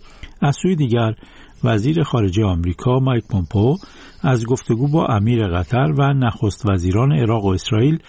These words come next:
برای مقابله با آنچه تهدید ایران خواند خبر داد. آقای پومپئو روز چهارشنبه در توییتر نوشت: «در گفتگو با تمیم بن حمد آل ثانی از موضع حمدلانه قطر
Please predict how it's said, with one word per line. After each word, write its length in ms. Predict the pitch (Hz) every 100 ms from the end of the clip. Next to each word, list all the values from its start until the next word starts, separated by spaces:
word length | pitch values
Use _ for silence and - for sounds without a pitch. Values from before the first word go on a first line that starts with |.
| - - - -
برای 260 | 135 151
مقابله 440 | 160 143 113 104 117
با 140 | 107
آنچه 300 | 95 92 117
تهدید 440 | - 101 82 101 90
ایران 300 | 87 92 87
خواند 400 | - 120 85 -
خبر 340 | - 95 87
داد. 260 | 95 - - - - - - - - - - - - - - - - - - - - - - - -
آقای 260 | - 135 156
پومپئو 440 | - 131 104 123
روز 200 | 117 110
چهارشنبه 640 | 110 - 104 95 104 95 98
در 200 | 92 87
توییتر 420 | - 98 - 104
نوشت: 420 | 92 104 143 - - - - - - -
«در 180 | 123
گفتگو 460 | 110 117 - 139 160
با 180 | 151 147
تمیم 460 | - 113 107 117
بن 180 | 117 113
حمد 380 | 92 98 104 98
آل 240 | 104 98
ثانی 480 | 92 - 92 123 208 -
از 240 | 113 101
موضع 380 | 113 117 117 165
حمدلانه 640 | 139 113 107 95 95 95
قطر 440 | 82 85 127 143